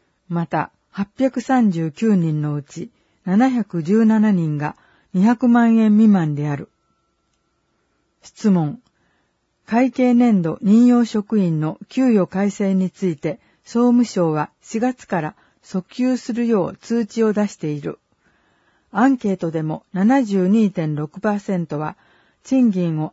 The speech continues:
上げてほしいと言っている。市はこの声に応えるべきと考えるがどうか。また、この制度は、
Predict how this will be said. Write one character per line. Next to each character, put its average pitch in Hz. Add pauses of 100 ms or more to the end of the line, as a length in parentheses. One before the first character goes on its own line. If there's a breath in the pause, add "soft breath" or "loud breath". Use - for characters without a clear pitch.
上 190
げ 226
て 254
ほ 226
し 220
い 180
と 156
言 147
っ -
て -
い 151
る。 151 (800)
市 -
は 180 (160)
こ 220
の 247
声 247
に 170
応 -
え 247
る 208
べ 180
き -
と 165
考 208
え 196
る 160
が 160 (140)
ど 214
う 151
か。 - (1300)
ま 175
た、 - (360)
こ 220
の 247
制 247
度 170
は、 151